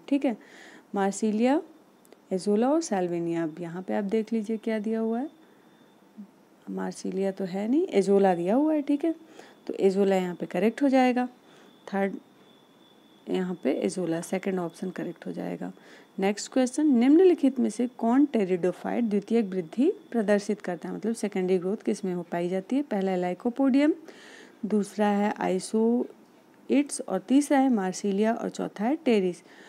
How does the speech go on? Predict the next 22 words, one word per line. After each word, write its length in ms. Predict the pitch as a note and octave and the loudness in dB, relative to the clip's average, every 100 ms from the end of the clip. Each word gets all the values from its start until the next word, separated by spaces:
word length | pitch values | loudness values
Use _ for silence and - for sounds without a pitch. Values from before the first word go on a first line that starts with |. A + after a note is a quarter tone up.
| - - - | -20 -20 -12
जो 560 | G3+ A3+ A3+ A3+ A3+ A3 - | -2 2 4 4 2 0 0
ऐसा 240 | A3+ D4 | 4 4
टेरिडोफाइट 680 | C#4+ A#3+ G3+ G3+ G3+ G#3 A3+ | 4 2 2 0 0 2 2
जो 120 | A#3 | 0
सेकेंडरी 460 | A3 G3+ F#3+ G#3 | -2 0 0 2
growth 240 | F#3+ G#3+ C4+ | 2 2 2
प्रदर्शित 560 | B3 G#3+ F#3+ F3+ F#3+ | 0 0 0 -2 -10
करता 320 | - F3 - F3+ | -6 -8 -4 -4
है 260 | F3+ B3+ - - - - - - - - | -2 -4 -6 -20 -20 -20 -20 -20 -20 -2
वो 200 | A3 C#4+ | 6 8
है 260 | A3+ G3+ E4 - - - - - _ _ - - - F#3 | 8 4 2 -4 -20 -20 -20 -20 _ _ -20 -20 -2 4
isoids, 760 | F#3+ F#3+ B3 - D#3 - - - - | 4 4 0 0 -6 -8 -20 -20 -4
ठीक 160 | C4 | 0
है, 160 | C4+ C#4+ - - - - - - | 0 -2 -8 -20 -20 -20 -14 -4
isoids, 540 | G3 G3 A3+ - D#3+ | -2 0 -2 -2 -4
second 400 | - G3+ G3 A3 | -4 -4 0 2
option 360 | F#3 - - G3+ | 2 -2 -2 -2
यहाँ 240 | F#3 E3+ - | -2 -6 -2
पे 160 | C4+ D#4+ - | -2 -2 -4
correct 320 | F3+ F3+ - | -4 -4 -4
हो 60 | |
जाएगा। 400 | G#3+ A3+ A#3 C#4 | 0 2 4 0